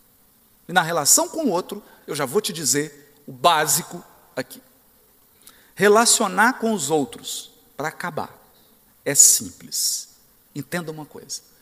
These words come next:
Não importa o quanto a pessoa te ama,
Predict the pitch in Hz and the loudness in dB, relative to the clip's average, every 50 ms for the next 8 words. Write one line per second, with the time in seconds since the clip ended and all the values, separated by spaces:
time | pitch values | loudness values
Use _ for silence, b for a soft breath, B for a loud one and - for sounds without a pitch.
0 | b b b b b 175 190 214 220 220 226 233 240 294 330 311 269 269 262 226 | b b b b b 2 4 6 8 8 8 6 6 4 2 2 2 2 2 2
1 | - - - - - 151 180 277 - - 175 151 139 - - - - 240 285 330 | -2 -6 -2 2 4 4 4 4 2 -6 -8 -8 -8 -12 -2 4 6 6 6 6
2 | 349 - - 220 - - 151 - - - - 190 208 202 - - - 262 214 180 | 4 -2 -6 -6 -4 -2 0 2 2 4 4 4 4 2 0 2 2 4 4 2
3 | 151 127 104 - | 2 -2 -6 -10